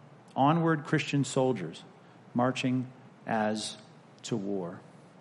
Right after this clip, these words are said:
This is the picture of biblical Christianity, to love the expanding militant church in the battle of ideas, winning souls for Christ. And I'm gonna commission you this week to get out there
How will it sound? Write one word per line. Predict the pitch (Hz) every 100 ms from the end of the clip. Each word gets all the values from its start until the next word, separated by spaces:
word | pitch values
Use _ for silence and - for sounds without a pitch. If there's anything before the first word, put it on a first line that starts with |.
| - - - -
This | 143 214
is | 180
the | 208
picture | 156 151 - 147 147 143 -
of | - -
biblical | 143 147 160 151
Christianity, | 151 135 - 127 120 120 117 101 - - - - - - -
to | 120
love | 107 131 160 156 135
the | 120
expanding | - - 127 143 147 143 143 -
militant | 120 147 165 143 147 131 -
church | - - 127 - - - - - - -
in | 127
the | 104
battle | 90 131 156 170
of | 147
ideas, | 147 139 123 123 117 104
winning | 113 139 165
souls | 143 - 127 123
for | - 127
Christ. | - 110 98 101 -
And | 110
I'm | 139
gonna | 131
commission | 123 117 135 151 143
you | 143
this | 143 -
week | 104 101
to | -
get | 98 120
out | 127 -
there | 95 95